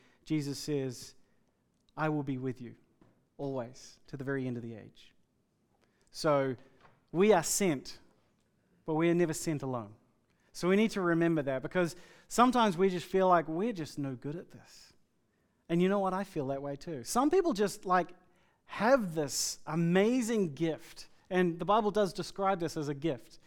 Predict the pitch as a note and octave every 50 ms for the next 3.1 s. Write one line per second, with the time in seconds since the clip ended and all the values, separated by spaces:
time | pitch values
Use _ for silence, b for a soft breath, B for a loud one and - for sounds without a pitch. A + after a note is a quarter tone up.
0 | b b b b b b F3+ E3+ - G#3 A3 A3+ A3+ G#3+ G3+ D#3+ F3 D3+ - G#3
1 | G#3+ G#3+ - G#3 F3 D#3 F#3 F3 F3 F3 F3+ F#3+ F#3 F3+ - D3+ C3+ C#3+ D3 -
2 | - - G3 G3 G3 G3+ G3+ G3+ G3+ D#3 C#3 - - - G3+ G3+ G3+ G#3 G#3 G#3
3 | G3